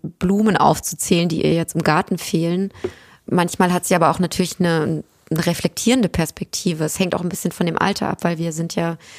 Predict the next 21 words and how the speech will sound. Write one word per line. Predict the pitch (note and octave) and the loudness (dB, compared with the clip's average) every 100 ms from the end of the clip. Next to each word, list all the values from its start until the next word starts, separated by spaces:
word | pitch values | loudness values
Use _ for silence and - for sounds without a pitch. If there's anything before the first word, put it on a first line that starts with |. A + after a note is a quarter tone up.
| - - - | -20 -20 -10
die | D#3+ | -2
ersten | B2+ E3 - F3+ E3 | 0 0 -2 -4 -2
dreißig | F3+ D#3+ E3+ E3 - | 0 0 0 -4 0
Jahre | D#3+ F3 F3+ | 0 0 -2
dieser | D#3+ E3 E3+ E3 - - - - | -2 0 0 -4 -12 -20 -20 -4
Person, | F3+ D#3 D#3+ F3 F3+ F3+ F3 - | -2 -2 -2 -2 0 -2 -4 -2
äh, | E3 E3+ | 0 0
oder | E3 | 0
dieser | D#3+ D#3+ D#3+ | -2 -4 -4
Figur | - D#3+ F3+ F#3 F#3+ F#3 - - - - _ _ | -6 -6 -4 0 0 -2 -6 -20 -20 -20 _ _
mit | F#3 - _ | -4 -4 _
dabei | E3 D#3+ D#3+ F3+ E3+ | 0 2 2 2 0
sozusagen | D#3 - D3 D#3+ D#3+ E3 | -4 -6 -2 0 0 0
und | |
lassen | D#3+ E3 F3 | -2 -2 -4
uns | F3 | -4
von | - - | -4 -2
ihr | D#3+ | -2
ihr | D#3 | -2
Leben | D#3+ F3 F#3 | -2 -2 -4
erzählen. | - - - D#3+ F3 | -6 -6 -4 -4 -4